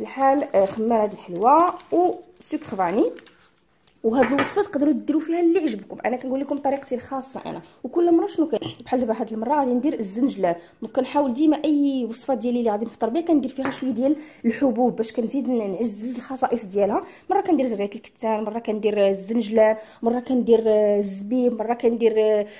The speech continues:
شويه ديال الكركاع كندكو. المهم كنحاول ديك ال-، ديك ال-، الخبيزه اللي غناكل الصباح تكون غنيه بالالياف وبالمعادن وبالفيتامينات، يعني ماشي ناكل على العجينه. شنو اخر، اخر صافي. دابا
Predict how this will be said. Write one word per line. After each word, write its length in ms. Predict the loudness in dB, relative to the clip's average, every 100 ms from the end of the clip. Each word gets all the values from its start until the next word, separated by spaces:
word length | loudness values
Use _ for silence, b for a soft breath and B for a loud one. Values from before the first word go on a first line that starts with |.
| -10
شويه 220 | -6 -2
ديال 160 | -2 0
الكركاع 240 | 0 0
كندكو. 640 | -2 -2 -2 -6 -4 -2 0
المهم 400 | 0 0 -2 -2
كنحاول 320 | -2 0 0
ديك 140 | 0 -2
ال-، 340 | -4 -6 -12
ديك 160 | -12 -8
ال-، 320 | -6 -6 -6 b b b b b -18
الخبيزه 320 | -8 0 2
اللي 100 | 4
غناكل 280 | 2 0 -4
الصباح 340 | -8 -4 -4
تكون 240 | -4 -4 -2
غنيه 560 | 0 4 4 4 4
بالالياف 760 | 2 0 0 0 4 4 4 2
وبالمعادن 680 | -2 -2 -2 2 2 2 0
وبالفيتامينات، 760 | 0 -4 -6 -4 -2 0 0 -2 -8
يعني 320 | -4 -2 -2 -2
ماشي 180 | 0 2
ناكل 200 | 2 4
على 100 | 2
العجينه. 440 | 2 0 -2 -2 -6 _ _ _ _ _ _ _ B B B B -12
شنو 200 | -6 -6
اخر، 260 | -4 -6 -2
اخر 840 | -2 -2 -6 -4 -2 0 -2 -4 -4
صافي. 260 | -2 2
دابا 140 | 2